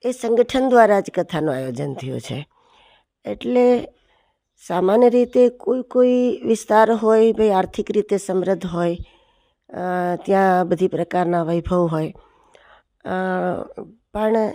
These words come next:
જ્યાં આ રીતની એકતા હોય, શાંતિ હોય, એકબીજાને અપનાવવાની જ્યાં ભાવના હોય,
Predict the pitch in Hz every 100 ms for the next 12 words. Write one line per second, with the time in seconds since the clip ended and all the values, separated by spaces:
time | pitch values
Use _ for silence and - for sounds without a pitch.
0 | - - 190 214 - 196 233 226 220 247
1 | 247 - 196 208 233 220 196 190 - 180
2 | 185 185 214 185 170 _ _ _ _ _
3 | _ _ 302 196 214 202 208 208 202 180
4 | - 190 208 208 208 208 - 214 190 185
5 | 185 226 196 151 151